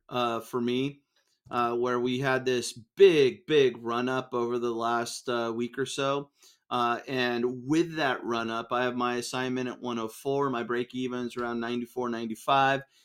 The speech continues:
And so I decided to sell the one oh one calls, get eighty cents on that, bring my break even down. I believe that the, uh, s-, that the rally was a little overdone and we get a pullback this week. That's why I decided to sell calls slightly below my cost basis.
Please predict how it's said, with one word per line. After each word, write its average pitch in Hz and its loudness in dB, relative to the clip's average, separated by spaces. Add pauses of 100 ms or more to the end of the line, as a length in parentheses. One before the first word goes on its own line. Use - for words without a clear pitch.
(160)
And 127 -4
so 135 2
I 139 4
decided 135 -2
to 127 -10
sell 127 0
the 123 0
one 131 2
oh 120 0
one 120 -2
calls, 139 -4
get 123 2
eighty 120 2
cents 127 -4
on 143 0
that, 151 0 (280)
bring 151 4
my 139 2
break 127 2
even 175 -2
down. 120 0 (320)
I 151 4
believe 151 -2
that 143 0 (100)
the, 135 0
uh, 131 2
s-, - -8
that 131 0
the 131 -2
rally 131 2
was 131 0
a 127 -2
little 127 0
overdone 123 -2
and 127 -4
we 120 -4
get 123 -2
a 127 -2
pullback 143 -4
this 147 -6
week. 151 -6
That's 123 -4
why 127 -2
I 127 -2
decided 123 -4
to 120 -8
sell 120 -4
calls 120 -4
slightly 120 -4
below 120 -4
my 117 -6
cost 117 -4
basis. 139 0